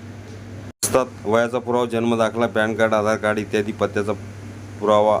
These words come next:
आधार कार्ड, पासपोर्ट, वीज बिल इत्यादी फोटो, अलीकडील पासपोर्ट साईज फोटो, बँक खात्याचे तपशील, रद्द केलेला धनादेश किंवा पासबुकची प्रत, पॅन कार्ड, आयकर विभागाच्या नियमानुसार पॅन कार्ड देणे अनिवार्य आहे. एलआयसीची जीवन अक्षय पॉलिसी ही निवृत्तीनंतरच्या आर्थिक स्थैर्यासाठी एक उत्कृष्ट निवड आहे.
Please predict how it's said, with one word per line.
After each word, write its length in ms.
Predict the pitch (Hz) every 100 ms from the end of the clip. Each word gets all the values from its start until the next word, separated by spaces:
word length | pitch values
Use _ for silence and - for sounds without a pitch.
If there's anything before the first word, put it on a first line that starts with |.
| -
आधार 240 | 98 107
कार्ड, 160 | 104 107
पासपोर्ट, 440 | 98 98 101 110
वीज 240 | 101 104 98
बिल 200 | 107 101
इत्यादी 360 | 95 104 104 98
फोटो, 300 | 98 92 110
अलीकडील 480 | 92 98 104 110 107 98
पासपोर्ट 360 | 92 98 107
साईज 220 | 101 104 101
फोटो, 220 | 98 104 110 - - - -
बँक 220 | 110 117
खात्याचे 300 | 113 110 117 -
तपशील, 280 | 104 113
रद्द 200 | 110 98
केलेला 480 | 110 104 107 107 101
धनादेश 460 | 95 98 104 110 107
किंवा 200 | 107 104 98
पासबुकची 460 | 101 101 101 98 104
प्रत, 220 | 98 107 - - - -
पॅन 160 | 101
कार्ड, 220 | 110 117 113
आयकर 300 | 101 98 110
विभागाच्या 480 | 101 101 104 110
नियमानुसार 480 | 104 98 98 98 110 101
पॅन 220 | 101 98 101
कार्ड 200 | 101 95 98
देणे 200 | 95 98
अनिवार्य 440 | 95 98 98 98
आहे. 600 | 101 113 - - - 104
एलआयसीची 380 | 110 123 123 131
जीवन 280 | 120 113 117
अक्षय 240 | 110 101
पॉलिसी 340 | 110 104 107 110
ही 220 | 104 107
निवृत्तीनंतरच्या 880 | 98 101 101 113 104 98 98 98 98
आर्थिक 240 | 92 98
स्थैर्यासाठी 560 | 98 101 98 92 92 98
एक 80 | 92
उत्कृष्ट 420 | 92 98 107 98
निवड 240 | 95 92
आहे. 160 | 95 101